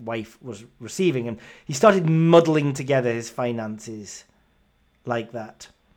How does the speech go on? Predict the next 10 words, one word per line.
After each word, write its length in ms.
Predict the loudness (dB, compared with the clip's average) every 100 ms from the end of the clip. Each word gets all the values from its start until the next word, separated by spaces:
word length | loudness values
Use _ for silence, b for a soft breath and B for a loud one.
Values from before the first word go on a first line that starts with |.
| _ _ -8
Uh, 160 | -4 -4
in 140 | -2 4
earlier 420 | 6 8 8 6
affidavits, 640 | 2 -2 -2 0 -2 -6
he 100 | -6
listed 440 | -6 -6 -4 -6 -8 B B
assets, 560 | -4 -2 -4 -6 -8 -16 b b b
uh, 160 | -4 -2
worldwide, 720 | 2 2 4 4 4 4 -2 -10 b b b _ -6
um, 540 | -2 0 -2 -6